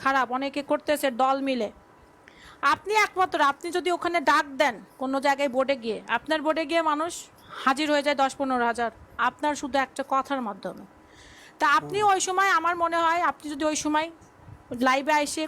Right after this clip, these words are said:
Speaker 1: কোনো কিছু করতেন, আমার মনে হয় আজকে ভালো, এটা আমার মনে হয়, আপনি কিছু মাইন্ড করেন না। আপনাকে সবাই গিফটারও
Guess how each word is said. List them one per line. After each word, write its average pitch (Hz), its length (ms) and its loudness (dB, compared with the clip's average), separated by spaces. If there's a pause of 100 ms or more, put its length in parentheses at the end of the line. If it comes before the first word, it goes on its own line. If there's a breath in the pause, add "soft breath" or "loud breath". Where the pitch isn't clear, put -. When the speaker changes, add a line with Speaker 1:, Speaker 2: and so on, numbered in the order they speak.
Speaker 1:
কোনো 285 180 -2
কিছু 294 160 -6 (140)
করতেন, 302 360 -2 (640)
আমার 285 140 2 (100)
মনে 320 240 2
হয় 320 160 2 (200)
আজকে 285 260 0 (480)
ভালো, 285 140 2 (100)
এটা 403 100 4 (100)
আমার 339 200 2
মনে 285 120 0
হয়, 277 140 2
আপনি 294 100 -8 (120)
কিছু 294 200 -4
মাইন্ড 277 240 0
করেন 294 260 -2
না। 349 60 0 (480 loud breath)
আপনাকে 370 360 0 (220)
সবাই 370 300 4 (160)
গিফটারও 359 420 2